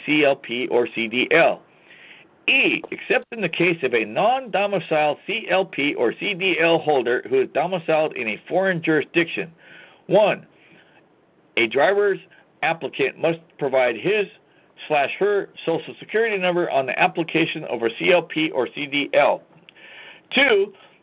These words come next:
the state must provide the social security number to the C D L I S. Three, the state must not display the social security number on the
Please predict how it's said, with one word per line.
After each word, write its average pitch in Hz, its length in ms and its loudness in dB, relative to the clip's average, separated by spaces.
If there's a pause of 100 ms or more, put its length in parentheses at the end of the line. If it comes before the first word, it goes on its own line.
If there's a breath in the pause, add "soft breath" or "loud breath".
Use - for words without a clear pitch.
the 131 160 0
state 220 260 -2
must 175 160 -2
provide 165 340 -2
the 143 140 -6
social 151 300 -4
security 226 360 -2
number 135 240 -2
to 135 140 -12
the 131 80 0 (100)
C 220 180 -2
D 175 300 2
L 151 300 2
I 143 240 2
S. - 240 0 (420)
Three, 214 400 0 (400 loud breath)
the 131 80 0 (100)
state 220 280 0
must 165 220 -4
not 220 240 0
display 147 340 -2
the 131 180 -4
social 131 280 -4
security 170 380 0
number 127 340 -2
on 254 260 2
the 175 60 -2